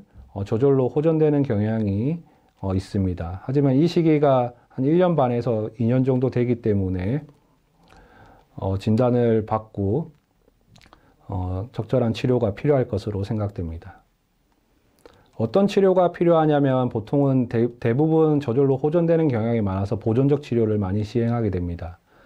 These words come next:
어, 약물요법과 주사요법으로 이제 통증을 조절하고, 어, 관절막이 이제 두꺼워져서 이제 관절 범위가, 운동 범위가 이제 감소하므로 스트레칭 운동을 통해서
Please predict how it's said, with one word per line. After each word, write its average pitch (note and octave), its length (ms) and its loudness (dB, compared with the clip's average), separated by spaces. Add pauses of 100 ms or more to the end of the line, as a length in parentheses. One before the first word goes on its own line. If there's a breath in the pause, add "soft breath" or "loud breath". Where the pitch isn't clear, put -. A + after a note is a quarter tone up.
(440 soft breath)
어, G#2+ 140 0
약물요법과 D#3+ 840 2
주사요법으로 C3 1080 0
이제 A#2 140 -2
통증을 C3+ 420 0
조절하고, A#2+ 840 0 (600 soft breath)
어, F#2+ 340 -4
관절막이 C#3 1080 2
이제 G#2 200 -2
두꺼워져서 A#2+ 1000 0
이제 G2+ 100 -2
관절 A#2+ 360 0
범위가, A2+ 580 0 (460)
운동 C#3 260 4
범위가 C#3 380 2
이제 G2+ 120 -2
감소하므로 A#2+ 920 0 (280 soft breath)
스트레칭 F3+ 580 0
운동을 A2+ 360 0
통해서 G#2+ 640 -4